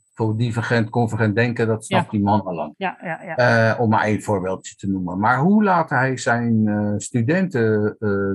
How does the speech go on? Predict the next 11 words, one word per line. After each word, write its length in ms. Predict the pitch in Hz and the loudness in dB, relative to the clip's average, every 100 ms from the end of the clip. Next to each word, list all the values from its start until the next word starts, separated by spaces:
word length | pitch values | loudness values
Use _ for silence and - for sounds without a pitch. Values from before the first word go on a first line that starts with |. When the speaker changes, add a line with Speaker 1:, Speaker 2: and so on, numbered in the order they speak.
| 92 | -2
Speaker 1:
dat 340 | 104 - - _ - | -4 -4 -18 _ -2
toepassen 760 | 208 - 151 117 - 98 98 - | 0 2 0 0 -4 -4 -4 -4
in 160 | 113 | -2
de 80 | 107 | -2
praktijk? 600 | - 98 - 120 202 - _ _ _ _ _ _ _ _ - | -2 -4 0 0 0 -8 _ _ _ _ _ _ _ _ -2
Ehm, 480 | 127 120 117 113 113 | 0 2 2 0 -2
ik 140 | 135 | -2
heb, 200 | 123 113 | -2 -2
eh, 220 | 117 110 107 - _ _ _ | 0 0 -2 -10 _ _ _
ze 180 | - 117 | -4 0
hebben 300 | 107 110 | 0 -2